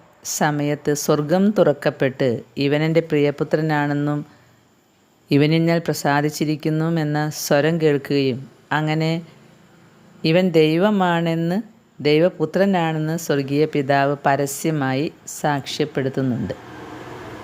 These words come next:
ഈ സമയം പരിശുദ്ധ അമ്മ നസ്രത്തിലെ ആ കുടിലിലിരുന്ന് എല്ലാം കാണുന്നുണ്ടായിരുന്നു. അമ്മ യേശുവിൻ്റെ എല്ലാ ചലനങ്ങളും കാണുന്നുണ്ട്. മാമോദീസ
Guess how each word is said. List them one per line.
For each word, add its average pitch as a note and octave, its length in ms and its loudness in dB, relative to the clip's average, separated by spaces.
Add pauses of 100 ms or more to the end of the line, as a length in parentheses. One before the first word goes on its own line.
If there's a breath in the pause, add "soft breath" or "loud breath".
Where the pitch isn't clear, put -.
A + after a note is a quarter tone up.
(1200 loud breath)
ഈ F3+ 100 6 (120)
സമയം E3 520 2 (420)
പരിശുദ്ധ G#3 460 0 (160)
അമ്മ D3+ 200 0 (560)
നസ്രത്തിലെ D3+ 640 0
ആ D3+ 160 2
കുടിലിലിരുന്ന് C3+ 880 -2 (720)
എല്ലാം F3 680 2
കാണുന്നുണ്ടായിരുന്നു. C3 920 0 (1040)
അമ്മ C#3+ 340 2
യേശുവിൻ്റെ D#3 720 0
എല്ലാ D3 280 0 (240)
ചലനങ്ങളും C#3+ 720 -2 (360)
കാണുന്നുണ്ട്. D#3 640 0 (1300)
മാമോദീസ F3 640 2